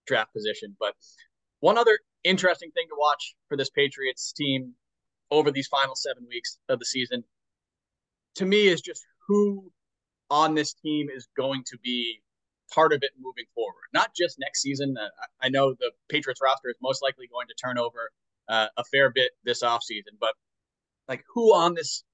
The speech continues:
this current Patriots team can you envision being a foundational star level player on the next contending Patriots team, whenever that is, whether that's twenty twenty-four, whether that's twenty twenty-six, whether it's a couple of years down the line?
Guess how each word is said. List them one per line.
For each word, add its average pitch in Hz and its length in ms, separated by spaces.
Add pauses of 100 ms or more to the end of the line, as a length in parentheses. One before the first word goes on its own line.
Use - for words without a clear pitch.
(260)
this 170 200
current 156 360
Patriots 139 400
team 123 360 (540)
can 151 160
you 147 140
envision 131 540
being 127 420
a 117 220 (540)
foundational 139 840
star 123 480
level 117 260 (100)
player 113 380 (440)
on 113 340 (320)
the 135 140
next 131 420
contending 120 460 (100)
Patriots 107 380
team, 101 200
whenever 139 240
that 123 200
is, 98 180
whether 113 240
that's 101 160
twenty 101 220
twenty-four, 175 580
whether 123 120 (100)
that's - 240 (100)
twenty 107 180
twenty-six, - 680
whether 117 240
it's 110 160
a - 20
couple - 220
of 104 60
years 104 180
down 101 180
the 98 60
line? 123 380